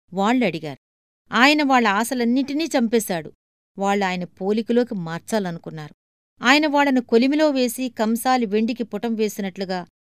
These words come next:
వాళ్ళు తన స్వరూపాన్ని ప్రతిబింబించేదాకా కాల్చాడు. ఆయన సిలువను మోయాలని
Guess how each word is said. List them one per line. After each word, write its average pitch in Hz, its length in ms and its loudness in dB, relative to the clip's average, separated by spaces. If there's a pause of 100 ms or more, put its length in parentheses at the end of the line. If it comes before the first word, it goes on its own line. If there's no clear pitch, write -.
(160)
వాళ్ళు 269 240 6
తన 233 220 0
స్వరూపాన్ని 240 640 0
ప్రతిబింబించేదాకా 240 1160 -2
కాల్చాడు. 196 580 -2 (420)
ఆయన 196 200 -2
సిలువను 226 400 -2
మోయాలని 190 720 -4